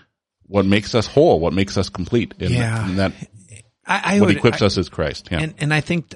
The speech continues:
Speaker 2: I think the way that the scriptures phrase it is, is, um,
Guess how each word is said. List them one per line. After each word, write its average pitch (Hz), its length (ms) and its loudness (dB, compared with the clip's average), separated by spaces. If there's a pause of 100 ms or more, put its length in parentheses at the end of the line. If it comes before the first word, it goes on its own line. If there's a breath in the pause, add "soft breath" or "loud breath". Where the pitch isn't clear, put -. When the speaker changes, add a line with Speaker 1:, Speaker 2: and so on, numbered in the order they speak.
Speaker 2:
I 127 100 2
think 156 360 2
the 127 80 0
way 117 200 4
that 113 240 0
the 107 80 0
scriptures 110 460 -2
phrase 98 340 0
it 92 140 -4
is, 92 380 -2
is, 95 420 -2
um, 90 640 -4